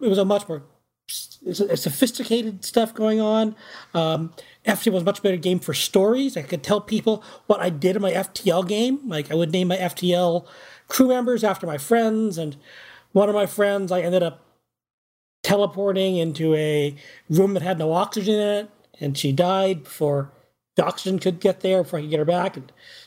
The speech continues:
she held out against me for a while in real life. Um,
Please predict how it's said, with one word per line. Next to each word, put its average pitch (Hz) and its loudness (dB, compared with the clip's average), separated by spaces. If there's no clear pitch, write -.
she 175 0
held 170 2
out 165 2
against 156 -6
me 180 2
for - 0
a 170 4
while 170 0
in 139 -4
real 165 0
life. 165 -4
Um, 180 0